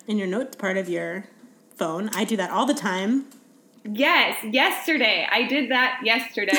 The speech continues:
Speaker 2: I had written a
Speaker 1: <laughs>
Speaker 2: draft. I re-, I was so proud of myself. Like, "I'm gonna send this. I'm not gonna ghost him." I read it to Molly. She approved. I talked to my coworker, who is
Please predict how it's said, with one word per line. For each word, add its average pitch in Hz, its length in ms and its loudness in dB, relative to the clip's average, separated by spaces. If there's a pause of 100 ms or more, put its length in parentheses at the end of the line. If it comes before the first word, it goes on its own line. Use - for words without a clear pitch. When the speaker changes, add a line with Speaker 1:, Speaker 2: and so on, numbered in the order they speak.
(120)
Speaker 2:
I 196 100 0
had 208 340 0
written 269 340 8
a - 20 2
Speaker 1:
<laughs> 349 80 6
Speaker 2:
draft. 240 520 4 (240)
I 226 140 2
re-, 220 200 2
I 226 180 4
was 220 160 0
so 269 220 2
proud 285 220 2
of 269 60 0
myself. 262 340 2
Like, 208 160 -2
"I'm 208 100 -8
gonna 262 300 2
send 247 260 0
this. 247 200 -2
I'm 202 120 -8
not 247 220 0
gonna 247 200 -2
ghost 240 360 -4
him." 240 280 -2 (300)
I 208 520 -2
read 240 200 2
it 247 140 -2
to 269 80 -2
Molly. 233 360 0
She 247 180 -4
approved. 233 480 -2 (100)
I 190 140 -2
talked 226 400 -4
to 247 60 -4
my 208 380 -2 (320)
coworker, 233 540 0
who 226 160 -4
is 185 220 -4